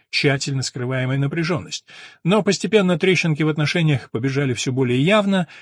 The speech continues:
С Александром Исаковичем они вообще побили горшки, а потом случилось то, что случилось. Адвокат с реставратором возложили ответственность на него. Со временем трещинки всё расширялись, а когда он стал директором и резко пошёл в гору,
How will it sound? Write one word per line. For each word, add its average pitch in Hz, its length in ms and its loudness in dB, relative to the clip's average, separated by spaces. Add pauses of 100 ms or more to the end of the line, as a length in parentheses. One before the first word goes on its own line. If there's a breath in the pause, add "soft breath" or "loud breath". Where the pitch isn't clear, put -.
(100)
С - 140 0
Александром 196 600 4
Исаковичем 165 800 0
они 151 240 2
вообще 139 560 -2 (140)
побили 104 360 -6
горшки, 110 520 -6 (260 loud breath)
а 165 80 -4
потом 208 240 2
случилось 165 560 0
то, 139 140 -2
что 135 180 -6
случилось. 131 560 -6
Адвокат 113 640 -4
с - 160 -4
реставратором 131 800 -4
возложили 110 520 -6
ответственность 98 760 -10
на 107 60 -8
него. 98 340 -14 (240)
Со 180 160 2
временем 180 380 4
трещинки 165 480 0
всё 151 180 -4
расширялись, 151 640 -2
а 104 60 -8
когда 120 280 -6
он 127 80 -4
стал 120 260 -4
директором 127 600 -4
и 101 60 -8
резко - 260 -4
пошёл 117 300 -4
в 107 80 -10
гору, 180 320 -2